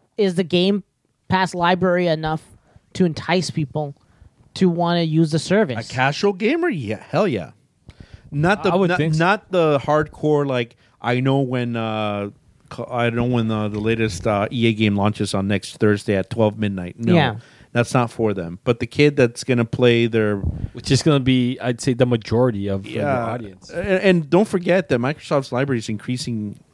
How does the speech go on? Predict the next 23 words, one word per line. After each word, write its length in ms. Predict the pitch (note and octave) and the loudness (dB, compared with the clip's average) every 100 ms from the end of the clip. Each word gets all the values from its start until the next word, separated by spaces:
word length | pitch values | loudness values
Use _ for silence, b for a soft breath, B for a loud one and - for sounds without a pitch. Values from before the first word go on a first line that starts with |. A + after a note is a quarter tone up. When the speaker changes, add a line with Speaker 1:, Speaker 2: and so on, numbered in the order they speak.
| _ | _
Speaker 2:
every 600 | A#2+ A#2 B2 A2+ A2 G#2 - B B B - | 0 2 2 2 0 -2 -8 B B B -12
three 200 | C3+ D#3+ | -2 0
or 80 | D3+ | 0
four 200 | - C3+ | 0 0
months. 280 | B2+ B2 - | 0 -2 -4
You're 60 | |
seeing 400 | B2 C3+ B2 G#2+ - _ | -6 -6 -6 -8 -14 _
bigger, 480 | A#2 A#2+ A#2+ A#2 A2+ | -2 0 2 0 0
newer 360 | A2+ G#2+ A#2+ A#2 | -4 0 2 2
titles. 420 | - A#2 G#2+ F#2+ B B B | 0 -6 -6 -8 B B B
Like 100 | B2 | -2
that 220 | B2+ C3 - | 0 -2 2
Tomb 180 | D3+ | 2
Raider 160 | E3+ D#3 | 4 4
that 100 | B2+ | 4
came 180 | - C#3 | 4 2
out 180 | C3 A#2+ | 4 2
in 80 | G#2+ | -2
October 440 | G2+ - F3+ C#3+ | -6 -2 0 2
is 100 | A2 | 0
already 240 | A#2 A2 | -2 -2
on 200 | F#2+ B2+ | -4 -6
there. 220 | G#2+ D#2 | -6 -10